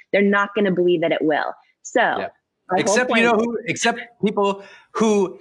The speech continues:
Speaker 2: have done it themselves.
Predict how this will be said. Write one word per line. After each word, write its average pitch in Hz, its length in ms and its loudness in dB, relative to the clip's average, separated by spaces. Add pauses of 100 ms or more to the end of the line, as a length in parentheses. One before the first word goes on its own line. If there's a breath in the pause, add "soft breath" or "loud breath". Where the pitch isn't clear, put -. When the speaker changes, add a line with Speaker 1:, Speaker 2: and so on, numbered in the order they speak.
Speaker 2:
have 156 500 -2
done 175 300 0
it 127 220 -6 (760)
themselves. - 800 -6